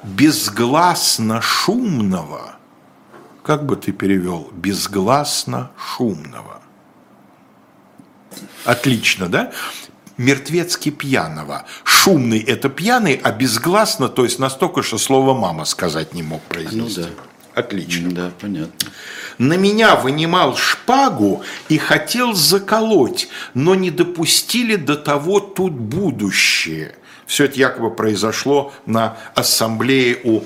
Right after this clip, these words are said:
Speaker 1: э, обер-, эм, у генерал-прокурора Ягужинского, которому оберпрокурор, э, Сената был, естественно, подчинён.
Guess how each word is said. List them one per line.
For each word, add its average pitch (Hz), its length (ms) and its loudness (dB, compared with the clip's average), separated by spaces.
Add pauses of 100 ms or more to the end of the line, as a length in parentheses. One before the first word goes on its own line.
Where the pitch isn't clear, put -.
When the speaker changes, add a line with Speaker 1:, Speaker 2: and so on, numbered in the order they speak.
(240)
Speaker 1:
э, 110 320 -2
обер-, 117 460 -2
эм, 110 400 -2
у 127 100 0
генерал-прокурора 120 840 0
Ягужинского, 120 880 0
которому 95 460 -2
оберпрокурор, 95 680 -4 (280)
э, 101 180 -2
Сената 104 480 0
был, 90 200 -2
естественно, 92 520 -6
подчинён. 98 600 -6